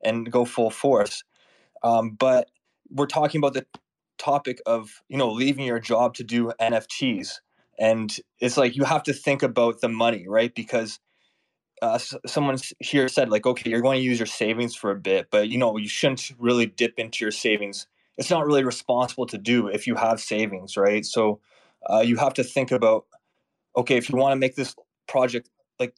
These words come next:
think about longevity of the project, especially if you wanna think about more of, like, a business. Like, you know, a lot of people got successful really fast, and, like, a lot of these pro-, or maybe appear that way,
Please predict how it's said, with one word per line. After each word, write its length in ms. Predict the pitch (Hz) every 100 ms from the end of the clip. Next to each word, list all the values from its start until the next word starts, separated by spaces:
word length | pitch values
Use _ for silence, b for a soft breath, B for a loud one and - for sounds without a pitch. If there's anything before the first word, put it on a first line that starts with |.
| -
think 160 | 143
about 200 | 135 123
longevity 580 | 120 117 101 123 131 120
of 180 | 107 -
the 100 | 107
project, 500 | - 101 107 110 110
especially 380 | 117 143 135 139
if 40 |
you 80 | 135
wanna 160 | 123
think 220 | 120 135 123
about 180 | 120
more 140 | 120 120
of, 80 | 117
like, 120 | 113
a 40 |
business. 580 | 110 110 110 95 95 - _ _ _ _ -
Like, 260 | 110 113 110 - _ _ _
you 100 | 139
know, 160 | 135 127
a 60 |
lot 220 | 139 156
of 100 | 165
people 380 | 165 165 156 139
got 260 | 135 135 131
successful 600 | 135 - 135 131 - 131
really 220 | 123 123
fast, 640 | 120 - 113 123 131 - - _ _ -
and, 160 | 120
like, 140 | 120 139
a 60 |
lot 160 | 139 143
of 60 |
these 120 | 143 143
pro-, 200 | 156 143
or 180 | 143 139
maybe 280 | 143 160 160
appear 400 | 131 - 143 151
that 280 | 139 117 104
way, 220 | 101 101